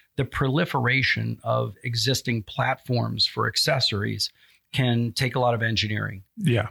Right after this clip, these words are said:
Speaker 1: And quite honestly, there's a draw for that because people have their pistols, they want their accessories, and we're trying to fit those needs as we can. We're always constrained through engineering capacity predominantly. And
Speaker 2: Mm-hmm.
Speaker 1: engineering and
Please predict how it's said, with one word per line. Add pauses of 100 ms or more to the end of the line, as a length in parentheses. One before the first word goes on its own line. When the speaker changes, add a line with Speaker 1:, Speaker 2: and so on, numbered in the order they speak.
Speaker 1:
And
quite
honestly,
there's
a
draw
for
that
because
people
have
their
pistols,
they
want
their
accessories,
and
we're
trying
to
fit
those
needs
as
we
can. (380)
We're
always
constrained
through
engineering
capacity (340)
predominantly. (200)
And
Speaker 2:
Mm-hmm.
Speaker 1:
engineering
and